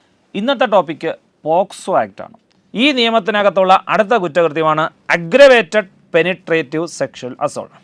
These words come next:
തൊട്ടു മുന്നേ പറഞ്ഞ കുറ്റകൃത്യവുമായി ബന്ധപ്പെട്ട് എക്സ്ട്രാ ഒരു വാക്ക് മാത്രം ആഡ് ചെയ്തിട്ടുണ്ട്, aggravated, അല്ലേ? Aggravated penetrative sexual assault. Commonly പ-, പല പുസ്തകങ്ങളും കാണുന്ന മലയാളമാണ് ഗൗരവതരമായ ലൈംഗിക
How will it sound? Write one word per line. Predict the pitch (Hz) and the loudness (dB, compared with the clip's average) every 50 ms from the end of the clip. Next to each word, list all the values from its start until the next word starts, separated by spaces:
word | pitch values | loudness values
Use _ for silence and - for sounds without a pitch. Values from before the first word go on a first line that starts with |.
| _ _ - | _ _ -6
തൊട്ടു | 208 175 - _ - 247 | -6 -6 -4 _ 0 2
മുന്നേ | 220 214 190 190 196 208 | 2 2 -4 -4 -2 -4
പറഞ്ഞ | 196 165 180 165 170 175 175 180 196 208 | 0 0 0 0 0 -2 -2 -4 -6 -4
കുറ്റകൃത്യവുമായി | 165 170 135 135 175 170 165 160 139 170 175 175 175 165 | -4 -6 -6 -2 -2 -2 -2 -2 -2 -4 -4 -4 -2 -4
ബന്ധപ്പെട്ട് | 156 151 156 147 151 160 196 | -4 -2 -2 -4 -2 -2 -2
എക്സ്ട്രാ | 196 196 - - 294 269 | -2 -2 -4 0 2 2
ഒരു | 233 208 202 | 4 4 4
വാക്ക് | 190 185 180 - - 180 | 4 4 2 2 -2 -4
മാത്രം | 175 165 147 156 151 | -4 -4 -4 -2 -2
ആഡ് | 143 135 | -2 -2
ചെയ്തിട്ടുണ്ട്, | 135 135 131 131 135 147 - _ - 147 | -2 -2 -4 -4 -6 -8 -8 _ -8 -8
aggravated, | 151 147 143 143 190 202 185 160 135 110 90 - 101 120 | -8 -8 -6 -4 2 2 2 2 0 -6 -6 -10 -8 -4
അല്ലേ? | 156 160 113 - _ _ _ - - 180 | -2 -2 -2 -4 _ _ _ -4 -2 -2
Aggravated | 190 185 185 262 269 262 233 208 196 151 - 185 185 180 _ _ - | -2 -2 2 4 4 4 4 2 -2 -2 -2 -2 -2 -2 _ _ -10
penetrative | 151 156 160 143 - - 147 143 123 - 143 135 | -8 -8 -8 -12 -6 -4 -4 -4 -4 -4 -10 -12
sexual | 127 - 123 110 - - 131 143 | -10 -10 -12 -12 -10 -8 -4 -4
assault. | 131 - 120 - - _ _ _ _ - - 233 | -4 -4 -4 -8 -10 _ _ _ _ 0 4 4
Commonly | 247 247 254 247 247 247 247 254 - - _ _ _ _ - - | 4 4 2 -2 2 2 2 2 2 -6 _ _ _ _ -12 -6
പ-, | 190 202 202 196 196 180 156 - | -2 0 0 0 0 -2 0 0
പല | 202 202 202 | 2 2 4
പുസ്തകങ്ങളും | 196 185 180 - - 190 190 185 185 185 180 - - | 2 0 -2 0 0 0 0 0 -2 -4 -4 -2 -2
കാണുന്ന | 160 170 185 202 208 208 214 | 0 2 2 2 2 0 0
മലയാളമാണ് | 190 175 160 165 165 160 160 156 156 165 196 214 _ _ - | 0 0 4 4 4 4 4 4 2 0 0 -2 _ _ -16
ഗൗരവതരമായ | 135 135 160 175 202 220 247 254 277 269 269 247 226 202 190 180 170 165 165 165 165 170 | -4 2 4 4 6 6 6 6 8 6 6 6 6 4 4 4 2 2 2 2 2 2
ലൈംഗിക | 156 151 151 151 156 151 156 160 151 | 2 2 0 0 0 -4 -4 -4 -4